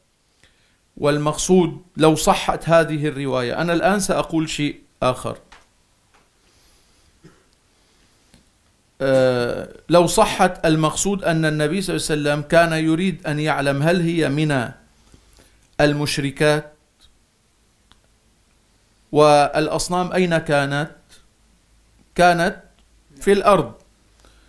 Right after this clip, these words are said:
فأراد النبي صلى الله عليه وسلم أن يعلم هل هي تعبد هذه الأصنام، فأشارت فعلم. والإنسان طبيعي بدون، بدون، بدون إرادة عندما يقول، يقول: "الله،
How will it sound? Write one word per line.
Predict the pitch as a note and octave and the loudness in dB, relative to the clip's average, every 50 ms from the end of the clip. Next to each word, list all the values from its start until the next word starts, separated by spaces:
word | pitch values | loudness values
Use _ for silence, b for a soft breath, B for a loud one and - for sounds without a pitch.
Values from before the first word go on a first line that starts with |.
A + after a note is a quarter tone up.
| b b b b b b b | b b b b b b b
فأراد | - - F#3 E3+ - F#3+ G3 A3+ A#3 A3 F#3+ | 0 2 4 4 6 6 6 6 6 6 4
النبي | G3+ G3 F#3+ F#3 F3+ F#3+ G#3 | 4 2 4 2 0 -2 -2
صلى | F3+ E3+ D#3 - F#3+ | -6 -6 -6 -4 -2
الله | F3+ F3 | -2 -2
عليه | E3+ D#3+ | -2 -2
وسلم | D#3+ | -2
أن | E3+ E3+ | -2 -2
يعلم | E3+ F3+ F#3 F#3 F3+ E3+ E3 D#3+ D#3 | 0 0 0 0 2 2 2 2 4
هل | E3+ F#3+ G3 F#3+ | 2 2 2 4
هي | F#3 F#3 E3+ E3 | 2 2 0 0
تعبد | - F3+ E3 E3+ D#3+ E3 D#3+ D#3 | -2 -2 -2 -2 -2 -4 -2 0
هذه | D#3+ D#3+ D#3+ D3+ D3+ D3 | 0 0 0 0 -4 -6
الأصنام، | D3+ - - D3+ D3 - E3 F3 G#3 A3+ | -6 -4 -4 -4 -6 -4 -4 -4 -4 -4
فأشارت | - - - - E3+ E3 - F#3+ F3 F3 F3+ G#3+ A3 - | -4 -6 -6 -4 -4 -2 0 2 2 2 2 0 -4 -6
فعلم. | - - E3+ E3 E3+ D#3 D3+ C#3+ C#3+ | -4 -4 -2 0 0 -2 -2 -4 0
والإنسان | D3 E3 F3+ F#3 - A3 G#3 G3 - C4+ C#4+ C4+ | 2 2 2 2 0 -4 -4 0 0 0 0 0
طبيعي | G#3 - A#3+ G#3+ G3 A#3+ B3 G#3+ G#3 | 0 0 -2 -2 -2 -2 -4 -6 -6
بدون، | F#3+ E3 F3+ F3+ F#3+ A3 A#3 G#3+ G3 | -4 -4 -4 -4 -2 -4 -4 -4 -6
بدون، | F#3+ F3+ E3 F3 D#3 E3+ G#3 G#3 G3+ F#3 D#3+ - - b b b b b b b b b b b b b _ | -8 -8 -8 -4 -2 0 0 2 0 0 -2 -6 -12 b b b b b b b b b b b b b _
بدون | - E3 E3 G3 A3 G#3+ G3 F3+ F#3+ | -4 -2 2 2 2 2 2 2 2
إرادة | F3 F3 E3+ E3+ D#3+ D3 D3 D3 D#3 D#3 - - - | 4 6 4 4 4 2 2 0 0 -2 -6 -10 -8
عندما | E3+ F3+ E3+ F3 E3+ F3 F3+ F3+ | -6 -2 0 0 0 2 2 2
يقول، | E3+ E3+ E3+ - F#3 F#3 F3 - - | 2 2 2 4 2 2 2 0 0
يقول: | - E3 D#3+ D#3+ F3+ F3 F3 - | 0 0 2 2 0 0 2 2
"الله، | E3+ D#3+ E3+ F3+ F#3+ G3 F3 C#3 - - - | 0 2 4 6 6 6 4 2 0 -8 -16